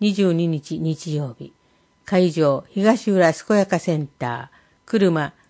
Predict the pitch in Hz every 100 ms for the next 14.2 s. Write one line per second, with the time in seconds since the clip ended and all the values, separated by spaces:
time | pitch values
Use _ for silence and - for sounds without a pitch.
0 | _ - 185 214 214 202 208 196 160 151
1 | 151 180 160 139 123 - 127 131 _ _
2 | _ _ _ _ _ _ _ _ _ 196
3 | 226 247 233 226 185 208 202 175 170 -
4 | 175 170 - 170 165 170 180 175 143 143
5 | - _ _ - 208 214 208 185 185 151
6 | 139 175 170 165 - 170 160 135 143 147
7 | _ _ _ _ _ _ _ _ _ 190
8 | 220 220 214 208 190 170 208 202 196 190
9 | - 165 147 - 123 123 139 _ _ _
10 | _ 190 180 135 - _ _ _ _ 190
11 | 185 208 - - 190 165 143 135 131 131
12 | 123 _ _ _ _ _ _ _ _ _
13 | _ - 196 196 214 175 147 147 170 165
14 | 139